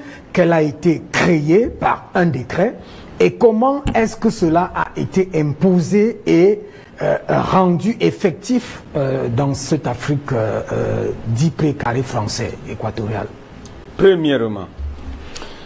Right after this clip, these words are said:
Speaker 2: il faut partir de l'institution dans laquelle se gère l'Afrique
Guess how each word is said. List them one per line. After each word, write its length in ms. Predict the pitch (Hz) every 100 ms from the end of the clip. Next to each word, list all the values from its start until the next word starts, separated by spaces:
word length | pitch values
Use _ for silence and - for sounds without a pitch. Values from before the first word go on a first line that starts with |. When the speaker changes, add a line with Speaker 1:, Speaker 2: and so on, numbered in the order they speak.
| -
Speaker 2:
il 180 | 131 135
faut 220 | - 214
partir 800 | 214 139 - 196 196 202 202 - - - - -
de 140 | 117 131
l'institution 1300 | 135 175 220 214 - 135 120 135 123 - 165 175
dans 240 | 156 135 131
laquelle 520 | 120 117 - 156 151
se 220 | - 113
gère 300 | 101 127 120
l'Afrique 420 | 107 - - 98